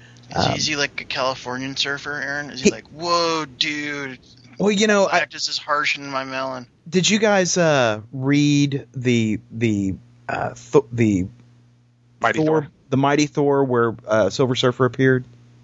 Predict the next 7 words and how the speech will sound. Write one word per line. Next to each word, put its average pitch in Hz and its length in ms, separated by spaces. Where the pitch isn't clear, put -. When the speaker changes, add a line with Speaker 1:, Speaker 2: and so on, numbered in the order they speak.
Speaker 3:
I 113 100
did. 92 160
Speaker 2:
Okay, 95 300
so, 156 420
you 156 140
know, 143 160
it 147 320